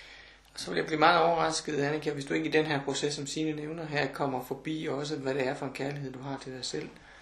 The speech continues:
og hvorfor en overbevisning, du har omkring din egen værdi, øh, som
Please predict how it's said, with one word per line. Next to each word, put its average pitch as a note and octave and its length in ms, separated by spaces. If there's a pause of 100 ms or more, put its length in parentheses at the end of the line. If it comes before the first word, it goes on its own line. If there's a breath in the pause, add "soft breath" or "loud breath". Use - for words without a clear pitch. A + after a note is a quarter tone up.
(260 loud breath)
og - 80
hvorfor C#3 240
en C#3 140 (120)
overbevisning, C#3 680
du C3 60
har C#3+ 220
omkring C3+ 480
din C3 160
egen C#3+ 320
værdi, E3 500 (500 loud breath)
øh, C3 200
som B2+ 380